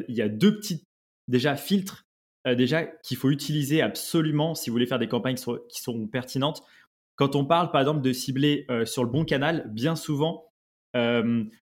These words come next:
on, on fait une recherche sur Sales Navigator, on a, euh, peut-être, euh, je sais pas, cinq cents personnes,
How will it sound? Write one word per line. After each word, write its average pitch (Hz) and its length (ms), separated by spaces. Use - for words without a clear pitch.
on, 131 240
on 135 80
fait 175 120
une 170 60
recherche 147 300
sur 135 140
Sales 135 160
Navigator, 123 760
on 131 140
a, 131 200
euh, 113 40
peut-être, 123 300
euh, 113 100
je 110 60
sais - 80
pas, 127 160
cinq 143 160
cents 139 160
personnes, 139 500